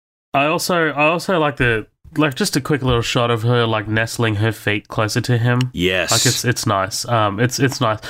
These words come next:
Speaker 1: This is all kind of like a f-, sort of like a false, everything's kind of okay before, like, the kind of shit breaks out here.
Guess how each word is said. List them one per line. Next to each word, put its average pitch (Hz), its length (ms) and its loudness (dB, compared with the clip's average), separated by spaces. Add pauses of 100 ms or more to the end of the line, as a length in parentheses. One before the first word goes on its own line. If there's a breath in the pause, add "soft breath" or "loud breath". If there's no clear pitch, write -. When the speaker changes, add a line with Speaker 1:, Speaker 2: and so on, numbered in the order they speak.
(200 loud breath)
Speaker 1:
This 165 180 2
is 202 140 2
all 190 200 2
kind 160 220 0
of 143 100 2
like 139 180 0
a 139 40 0
f-, - 300 -6 (300)
sort 208 240 2
of 226 80 0
like 214 160 0
a 160 60 0
false, - 720 -2 (640 loud breath)
everything's 139 500 2
kind 135 240 0
of 123 80 -2
okay 117 640 0
before, 117 400 2
like, 98 240 -2
the 107 100 0
kind 131 260 0
of 98 100 -2
shit - 480 0 (580)
breaks 107 320 -2
out 104 200 2
here. 139 260 0